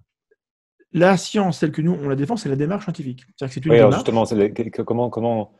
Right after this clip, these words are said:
Speaker 2: en
Speaker 1: Voilà.
Speaker 2: quelques
Speaker 1: Bah,
Speaker 2: mots,
Speaker 1: ça,
Speaker 2: comment
Speaker 1: en
Speaker 2: s'explique
Speaker 1: gros,
Speaker 2: la, la méthode scientifique ?
Speaker 1: en
Speaker 2: Comment ça
Speaker 1: quelques
Speaker 2: se passe ?
Speaker 1: mots, c'est une démarche collective et corrective. Je viens avec une hypothèse,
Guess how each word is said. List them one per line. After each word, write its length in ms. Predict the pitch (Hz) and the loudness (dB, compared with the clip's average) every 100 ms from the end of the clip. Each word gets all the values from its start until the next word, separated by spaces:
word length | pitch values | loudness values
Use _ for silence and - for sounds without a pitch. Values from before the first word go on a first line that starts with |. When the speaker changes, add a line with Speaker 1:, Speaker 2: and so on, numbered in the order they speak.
| _ _ _ - | _ _ _ -12
Speaker 2:
en 60 | 98 | -2
Speaker 1:
Voilà. 160 | 110 | -2
Speaker 2:
quelques 140 | - 107 | 0 2
Speaker 1:
Bah, 80 | |
Speaker 2:
mots, 80 | 120 | 4
Speaker 1:
ça, 80 | 151 | 4
Speaker 2:
comment 140 | 120 117 | 4 4
Speaker 1:
en 40 | |
Speaker 2:
s'explique 280 | 135 170 220 | 4 4 4
Speaker 1:
gros, 80 | 101 | 4
Speaker 2:
la, 140 | 87 | 2
la 60 | 98 | 2
méthode 300 | 101 98 101 | 2 0 -2
scientifique ? 480 | 107 95 95 - 110 | -2 -8 -10 -10 -4
Speaker 1:
en 40 | |
Speaker 2:
Comment 80 | 160 | 0
ça 60 | 185 | 0
Speaker 1:
quelques 120 | - | 2
Speaker 2:
se 60 | |
passe ? 100 | 151 | 2
Speaker 1:
mots, 120 | 165 233 | 2 2
c'est 180 | 143 143 | -2 -4
une 100 | 156 | -2
démarche 520 | 160 151 117 - - | 0 0 -2 -8 -2
collective 540 | 185 175 175 - 196 | 4 4 2 -4 -2
et 40 | 165 | -2
corrective. 600 | 190 160 156 - 117 127 _ _ _ _ _ _ _ _ _ | -4 -6 -8 -12 -14 -16 _ _ _ _ _ _ _ _ _
Je 100 | 127 | 0
viens 160 | 160 202 | 2 2
avec 240 | 202 180 | 2 2
une 80 | 170 | 2
hypothèse, 640 | 170 165 160 143 160 185 | 0 0 0 2 2 -2